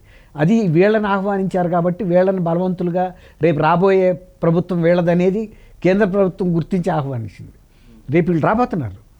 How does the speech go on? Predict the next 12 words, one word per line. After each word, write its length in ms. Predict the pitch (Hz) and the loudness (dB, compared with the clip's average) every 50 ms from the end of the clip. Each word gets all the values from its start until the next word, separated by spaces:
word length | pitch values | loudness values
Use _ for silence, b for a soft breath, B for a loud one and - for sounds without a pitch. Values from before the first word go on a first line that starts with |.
| b b b b b b b - 143 | b b b b b b b -4 -2
వీళ్ళు 260 | 156 208 220 233 220 | 0 2 2 4 2
వచ్చినప్పుడు 640 | 202 202 - 220 240 196 180 214 175 180 208 240 240 b b b b b b - | 2 0 -2 -2 -2 -2 -2 -2 -2 -2 -2 -2 -4 b b b b b b 0
కేంద్ర 240 | 180 202 208 214 226 | 0 0 0 0 -2
ప్రభుత్వం 420 | 190 220 214 202 202 - 220 190 | -2 -2 -2 -2 -2 -4 -4 -4
మద్దతు 320 | 185 175 160 175 196 - - | -2 -4 -4 -4 -6 -6 -6
కూడా 200 | 202 190 190 185 | -4 -4 -2 -2
అక్కడ 240 | 165 - 185 170 | -4 -4 -4 -4
లేకపోతే 640 | 165 165 165 180 180 - 190 175 - - 180 175 175 | -4 -2 -2 -2 -2 0 -2 -2 -2 0 -2 -2 0
డబుల్ 280 | 156 156 165 165 196 | 0 0 0 2 2
ఇంజిన్ 200 | 202 190 185 180 | 0 0 0 -2
అంటారు 280 | 175 170 151 175 165 151 | -2 -2 -2 -2 -4 -4
చూసారా, 420 | 151 147 - 180 160 156 170 202 | -4 -6 -6 -6 -6 -6 -6 -8